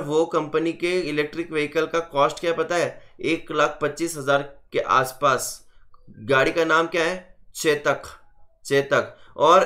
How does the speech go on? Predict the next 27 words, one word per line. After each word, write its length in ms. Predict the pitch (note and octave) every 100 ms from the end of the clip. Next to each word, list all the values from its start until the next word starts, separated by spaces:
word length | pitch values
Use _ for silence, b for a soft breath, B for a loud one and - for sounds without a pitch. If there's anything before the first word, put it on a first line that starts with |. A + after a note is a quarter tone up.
| -
एक, 300 | E3 F3 -
अ, 140 | E3+ D#3+
YouTube 520 | D3+ E3 F3 A3+ A3
पे 80 | G#3+
एक 120 | G#3+
वीडियो 300 | D3 D3+ F#3+
देखना, 380 | F#3+ D#3 D3+ F3
मैंने 320 | D#3 D3 E3
वो 160 | D#3+ E3+
देख 240 | D3+ D3+
रहा 120 | D#3+
था 100 | D#3+
इसका 200 | D3 D3+
मैन्युफैक्चरिंग 680 | C#3 B2+ C#3+ C#3 C3+ C3+ C3+
का 80 | C#3+
वीडियो। 500 | C3 A#2+ C3 D#3+ - B B -
ये 200 | C#3+ F#3
कंपनी 580 | F#3+ D#3+ D#3+ D#3 F3+ F3
नॉइसलेस 920 | D#3 D3+ D#3 G3 F#3+ E3+ F3 F#3+ F#3+
मैन्युफैक्चरिंग 1000 | D#3 C#3+ D3 E3 D#3+ D3 - D#3 C#3 D#3+
को 420 | D#3 - E3 E3 D#3+
जा 260 | C3 B2+
रही 160 | C3 C3+
है, 60 |
नॉइसलेस 560 | A2+ A#2 C3 C3 C#3 C3+
मैन्युफैक्चरिंग 680 | A#2 A#2+ A#2+ A2 A#2 G#2+ G#2+
पे, 160 | F#2+